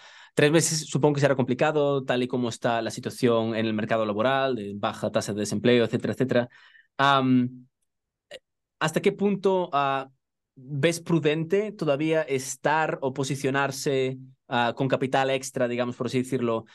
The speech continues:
en este mercado que, sobre todo durante los últimos, ah, seis meses, ah, no sé qué, ah, qué rentabilidades tuvo, pero obviamente, eh, después de ese desastroso diciembre que tuvimos el año pasado, eh, los, en la primera mitad del año que todo el mundo se esperaba que iba a ser negativa, contra la segunda iba a ser positiva,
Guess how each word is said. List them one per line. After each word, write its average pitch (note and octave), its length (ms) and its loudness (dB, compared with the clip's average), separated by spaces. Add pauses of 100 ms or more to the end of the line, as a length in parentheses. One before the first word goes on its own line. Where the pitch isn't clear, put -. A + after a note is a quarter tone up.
(220)
en C3 120 2
este C#3 160 0
mercado C3 380 0
que, A#2+ 240 -2
sobre B2 240 -4
todo B2+ 320 0
durante A2+ 380 -2
los G#2+ 120 -4
últimos, B2 640 -2
ah, A2+ 260 0
seis C3 320 0
meses, C3 460 -4
ah, G2+ 100 -10
no A#2 160 2
sé B2+ 280 2
qué, G#2+ 260 0 (300)
ah, G#2+ 180 -2
qué - 80 0
rentabilidades A2+ 640 4
tuvo, D3 160 2
pero A2 340 2 (260)
obviamente, A2+ 840 2
eh, G#2 60 -6
después A#2 680 -2
de C3 80 4
ese B2+ 120 2
desastroso B2 800 2
diciembre A#2+ 460 0
que B2+ 80 -6
tuvimos B2 440 -2
el A2 120 -2
año A#2 160 -4
pasado, C#3 460 -2 (360)
eh, G2 280 -8
los, G#2 420 -4 (560)
en F#2+ 200 -4
la F#2+ 100 0
primera A2 260 4
mitad A#2+ 200 4
del A#2 120 4
año A#2 240 2
que - 80 -8
todo C3 180 4
el C3+ 80 0
mundo D3 320 0
se C3+ 120 -4
esperaba C3+ 300 0
que B2+ 100 -4
iba B2+ 60 0
a B2 40 -4
ser B2+ 140 -4
negativa, B2 420 -2
contra B2 360 0
la A#2 120 -2
segunda C3 400 -2
iba A#2+ 80 0
a - 20 -8
ser B2 140 -6
positiva, C3 500 0